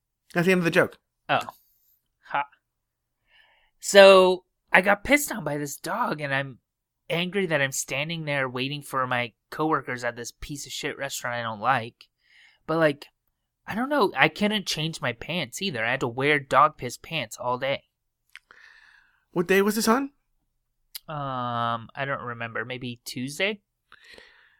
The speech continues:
Speaker 1: I didn't wanna tell you this. I got a voodoo doll
Speaker 2: <laughs>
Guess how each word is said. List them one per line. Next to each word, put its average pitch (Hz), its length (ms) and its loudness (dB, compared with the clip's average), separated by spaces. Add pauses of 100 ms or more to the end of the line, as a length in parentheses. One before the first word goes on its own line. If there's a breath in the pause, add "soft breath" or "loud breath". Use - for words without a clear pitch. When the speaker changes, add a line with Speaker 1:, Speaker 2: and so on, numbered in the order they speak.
(840 soft breath)
Speaker 1:
I 139 140 8
didn't 190 200 6
wanna 190 260 4
tell 151 220 6
you 107 140 6
this. - 440 -6 (1300)
I 131 120 2
got 127 200 6
a 160 60 6
voodoo 135 400 8
doll - 400 4 (440)
Speaker 2:
<laughs> - 20 -20